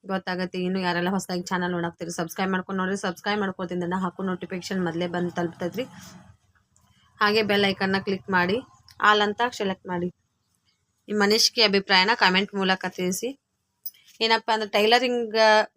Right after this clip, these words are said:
ಕಲಿಬೇಕಾದ್ರೆ ಏನೆಲ್ಲ ಮೆಟೀರಿಯಲ್ ಬೇಕು, ಮತ್ತೆ ಯಾವ್ಯಾವೆಲ್ಲ ಎದ್-, ಎದೆಷ್ಟಕ್ಕೆ ಉಪಯೋಗ ಇದೆ ಅಂತ ಇವತ್ತು ತಿಳಿಸ್ಕೊಡ್ತೀನಿ ನೋಡ್ರಿ. ಮೇನ್ ಫಸ್ಟ್ ಅಂದ್ರೆ ಟೇಪ್ ಬೇಕು ನೋಡ್ರಿ.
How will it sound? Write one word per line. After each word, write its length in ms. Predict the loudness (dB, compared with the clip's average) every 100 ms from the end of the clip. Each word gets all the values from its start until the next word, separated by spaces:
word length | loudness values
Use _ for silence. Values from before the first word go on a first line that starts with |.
| _
ಕಲಿಬೇಕಾದ್ರೆ 720 | 0 2 2 2 4 4 2 0 -2 _ _ _ _
ಏನೆಲ್ಲ 400 | 2 4 6 6 6
ಮೆಟೀರಿಯಲ್ 440 | 6 2 2 0
ಬೇಕು, 380 | 2 0 -2 -6 -8 _ _ _ _ _ _ _ _ _ _ -20 -20 _ _
ಮತ್ತೆ 260 | -6 0 0 0 -6 _ 4
ಯಾವ್ಯಾವೆಲ್ಲ 580 | 8 8 8 6 6 6
ಎದ್-, 280 | 6 4 4
ಎದೆಷ್ಟಕ್ಕೆ 600 | 2 4 2 -2 -2 0
ಉಪಯೋಗ 340 | 2 0 0 2
ಇದೆ 200 | 2 2
ಅಂತ 200 | 2 0 -2 _ -4
ಇವತ್ತು 300 | -2 0 -2
ತಿಳಿಸ್ಕೊಡ್ತೀನಿ 580 | -2 -2 -4 -10 -6 -4
ನೋಡ್ರಿ. 220 | -2 -4 -8 _ _ _ _ _ _ _ 0
ಮೇನ್ 300 | 4 6 4
ಫಸ್ಟ್ 320 | 2 0 2
ಅಂದ್ರೆ 300 | 0 2 2
ಟೇಪ್ 320 | 2 2 2 0
ಬೇಕು 280 | -2 -2 -2
ನೋಡ್ರಿ. 260 | -4 -4